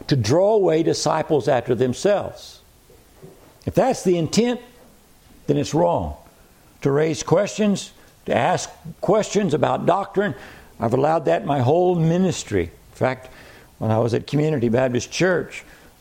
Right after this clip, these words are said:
during the Sunday school hour, I would allow for questions to be asked so I could answer questions. We had a lot of new converts.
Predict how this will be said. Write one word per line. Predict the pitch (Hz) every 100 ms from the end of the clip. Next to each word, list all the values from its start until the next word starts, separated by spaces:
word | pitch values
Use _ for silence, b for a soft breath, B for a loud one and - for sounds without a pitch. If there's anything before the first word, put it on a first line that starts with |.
| -
during | 120 127
the | 123
Sunday | - 170 196
school | - 123
hour, | 120 123 131
I | 123 123
would | 123 123
allow | 123 147 156
for | 139
questions | - - 190 - 160 -
to | 107
be | 107 101
asked | 90 80 -
so | 113
I | 104
could | 101 117
answer | - 151 175 -
questions. | 120 151 - 139 98
We |
had | 123
a | 120
lot | 120 131
of | 143
new | 151
converts. | 165 147 170 247 214 - - - -